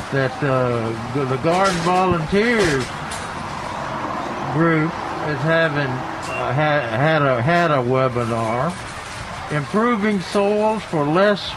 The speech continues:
Water Consumption. Uh, that was on, uh, May eighteenth, twenty twenty, and d-, done by, uh,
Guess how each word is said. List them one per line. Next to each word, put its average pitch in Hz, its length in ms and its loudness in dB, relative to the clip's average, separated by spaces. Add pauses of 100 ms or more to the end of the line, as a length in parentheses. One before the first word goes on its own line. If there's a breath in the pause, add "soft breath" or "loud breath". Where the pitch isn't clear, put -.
(120)
Water 185 540 2
Consumption. 170 640 -2 (1400)
Uh, 131 640 0
that 170 160 2
was 151 260 2
on, 151 320 2
uh, 127 280 2 (100)
May 175 460 4
eighteenth, 233 500 2 (720)
twenty 175 320 2
twenty, 170 400 0 (1200)
and 135 380 0
d-, 151 240 0
done 175 320 2
by, 156 520 4
uh, 127 320 2